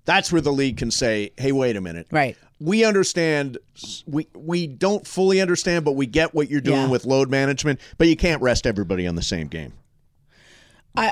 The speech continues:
Speaker 2: I tend to agree with that. I mean,
Speaker 1: Yeah.
Speaker 2: I, I think, I think sitting
Speaker 1: Uh,
Speaker 2: the entire
Speaker 1: stagger, stagger the load
Speaker 2: But
Speaker 1: management
Speaker 2: you
Speaker 1: guys.
Speaker 2: could also, the, the counter argument is, if you play everybody one night, you have a better chance to win.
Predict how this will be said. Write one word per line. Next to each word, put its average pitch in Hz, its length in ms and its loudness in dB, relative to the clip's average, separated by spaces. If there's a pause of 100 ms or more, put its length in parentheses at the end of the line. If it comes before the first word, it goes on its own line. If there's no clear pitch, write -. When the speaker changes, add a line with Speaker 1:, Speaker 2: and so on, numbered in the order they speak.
(160)
Speaker 2:
I 226 160 4
tend 233 220 2
to 175 80 4
agree 139 240 -2
with 120 140 -10
that. 120 300 -8 (560)
I - 40 -4
mean, 196 80 2
Speaker 1:
Yeah. 190 180 2
Speaker 2:
I, 220 100 4
I 240 40 6
think, 240 280 2
I 226 160 4
think 214 320 0
sitting 185 360 2
Speaker 1:
Uh, - 20 -2
Speaker 2:
the 165 140 0
entire 214 1000 4
Speaker 1:
stagger, - 20 -
stagger 196 800 4
the 147 140 2
load 143 300 2
Speaker 2:
But 123 80 6
Speaker 1:
management 202 340 4
Speaker 2:
you 214 60 -2
Speaker 1:
guys. - 80 4
Speaker 2:
could 226 80 8
also, 214 420 6
the, 185 240 -4
the 175 160 -8
counter 233 400 0
argument 151 720 -2
is, 135 480 -4 (840)
if - 140 -4
you 202 60 -4
play 240 240 6
everybody 277 400 4
one 247 220 4
night, 196 200 4
you 190 80 2
have 190 80 4
a 185 60 2
better 190 240 6
chance 190 300 2
to 208 60 2
win. 147 360 0